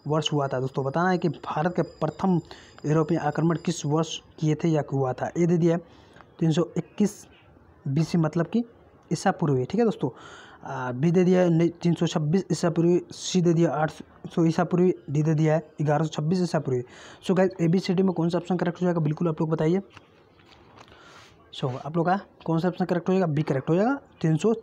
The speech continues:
छब्बीस ईसा पूर्व, ठीक है दोस्तों। तो चलिए नेक्स्ट क्वेश्चन इसी प्रकार लिख लेते हैं। नौ क्वेश्चन दिया है, कंप्यूटर का आईसी चिप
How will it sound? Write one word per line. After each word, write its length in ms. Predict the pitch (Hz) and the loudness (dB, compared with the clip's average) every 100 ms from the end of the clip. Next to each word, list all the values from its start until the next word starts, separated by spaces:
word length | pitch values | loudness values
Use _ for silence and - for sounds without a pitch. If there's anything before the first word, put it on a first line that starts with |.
| - | -6
छब्बीस 380 | 170 143 180 170 | -4 0 -2 -2
ईसा 200 | - 143 | -2 -2
पूर्व, 240 | 135 127 | -2 -4
ठीक 140 | 123 226 | 0 0
है 60 | |
दोस्तों। 240 | 196 - 120 - - - - - - - - | 0 -4 -12 -16 -20 -20 -20 -20 -20 -20 -6
तो 280 | 127 120 120 - - - - - - _ - - _ _ _ _ _ _ - - | -4 -4 -8 -12 -20 -20 -20 -20 -20 _ -20 -20 _ _ _ _ _ _ -18 -2
चलिए 200 | 160 185 | 2 4
नेक्स्ट 200 | 185 - | 2 0
क्वेश्चन 200 | 180 190 | -2 0
इसी 140 | 175 | 0
प्रकार 260 | 180 175 170 | -2 0 2
लिख 120 | 170 | 2
लेते 180 | 170 175 | 2 0
हैं। 160 | 185 175 - | -2 -4 -6
नौ 160 | 156 160 | -2 -2
क्वेश्चन 300 | 170 175 165 | -2 -2 2
दिया 180 | 165 | 2
है, 100 | 160 - - - _ _ _ _ _ | 0 -2 -18 -20 _ _ _ _ _
कंप्यूटर 420 | 147 151 165 190 190 | -2 0 2 0 0
का 160 | 185 - | -2 0
आईसी 400 | 160 175 - 180 | 0 0 0 -4
चिप 260 | - 190 | 0 -4